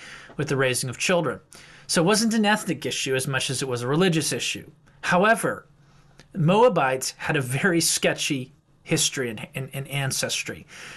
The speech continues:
Moabites traced their ancestors back to Lot, Abraham's nephew, but it was through Lot's eldest daughter.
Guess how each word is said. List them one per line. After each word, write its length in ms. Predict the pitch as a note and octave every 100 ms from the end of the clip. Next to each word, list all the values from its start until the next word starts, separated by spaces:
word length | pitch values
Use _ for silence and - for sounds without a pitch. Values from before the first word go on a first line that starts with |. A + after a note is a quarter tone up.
| -
Moabites 460 | F#3 B3+ C4+ G#3 -
traced 280 | F3+ D#3+ -
their 120 | C3+
ancestors 600 | C3+ - C3 - C#3 -
back 340 | C#3+ B2 -
to 100 | -
Lot, 560 | D3+ E3+ C#3+ G#2 - - _ - -
Abraham's 580 | D3 D3+ D3+ D3+ C3 A2+
nephew, 440 | D3 C#3+ - G2+ - - - - - -
but 120 | E3
it 100 | D3
was 320 | D3 C#3 - _ _
through 640 | - - G#3+ G#3+ C3 A2+ - -
Lot's 380 | C#3 C#3+ C#3+ -
eldest 420 | C#3 C#3 B2+ -
daughter. 400 | D3 C3 A2 F#2+